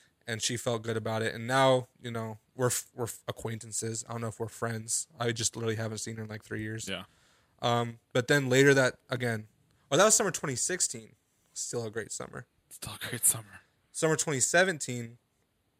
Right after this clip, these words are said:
Speaker 1: I, uh, I talked to three girls.
Speaker 2: Three?
Speaker 1: Three girls, bro.
Speaker 2: Hold on.
Speaker 1: There's someone out here roasting me.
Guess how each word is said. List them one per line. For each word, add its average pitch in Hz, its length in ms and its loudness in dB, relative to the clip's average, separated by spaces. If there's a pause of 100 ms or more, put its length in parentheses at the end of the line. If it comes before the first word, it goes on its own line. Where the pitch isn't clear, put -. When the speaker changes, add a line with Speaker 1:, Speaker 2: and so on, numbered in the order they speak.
(500)
Speaker 1:
I, 120 280 4
uh, 120 240 4 (140)
I 127 100 6
talked - 540 -2
to - 100 -10
three 156 340 -6
girls. 110 540 -6 (920)
Speaker 2:
Three? 147 440 10
Speaker 1:
Three 185 480 10
girls, 170 320 4
bro. 135 400 -8
Speaker 2:
Hold 135 260 -2
on. 85 340 -4
Speaker 1:
There's 196 220 12
someone 175 300 10
out 151 120 6
here 131 180 4
roasting 117 460 4
me. 107 160 -14